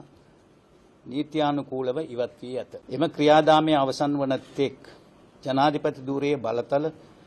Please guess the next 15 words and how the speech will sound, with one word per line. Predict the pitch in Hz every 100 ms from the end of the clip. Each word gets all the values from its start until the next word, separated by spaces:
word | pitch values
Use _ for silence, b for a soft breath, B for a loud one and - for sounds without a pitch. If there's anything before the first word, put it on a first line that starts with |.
| B -
කාර්ය | 123 131 139 143
සහ | - 147
කර්තව්‍ය | 143 127 120 139 135 135
ක්‍රියාත්මක | 123 123 123 139 131
කිරීම | - 131 135 135
සහ | - 135
ඉටු | 131 104 123
කිරීම | 131 127 127
සඳහා | - 117 113 135 139 156 B B B
ව්‍යවස්ථා | - 127 135 - 147
ප්‍රකාරව | - 131 139 139 151 160
අග්‍රාමාත්‍යවරයා | 135 127 131 131 123 123 120 117 123
කටයුතු | 120 110 113 104
කරනු | 110 110 123
ඇත. | 110 -